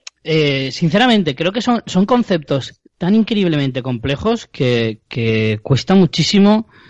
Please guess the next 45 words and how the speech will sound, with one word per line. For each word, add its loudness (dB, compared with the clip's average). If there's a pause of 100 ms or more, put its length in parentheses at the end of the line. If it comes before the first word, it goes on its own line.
(280)
Yo, 2
de 2
hecho, 2
me 4
llegué 2
a 0
plantear 0
el 0
hecho -6
de -4
si -12
nuestra -8
mente -4
es -6
capaz -2
de, 0
de, -4
o -8
sea, -8
la, -6
la -2
mente, 2 (920)
por -4
así -4
decirlo, 0
la -2
mente -2
occidental -4
de -6
nuestra -6
era -8 (180)
es -12
capaz -4
socialmente -2 (360)
de, -2
de -2
aceptar -4
ese -8
tipo -4
de, -2
de -2
cuestiones, -2
en -2
el 0
sentido 2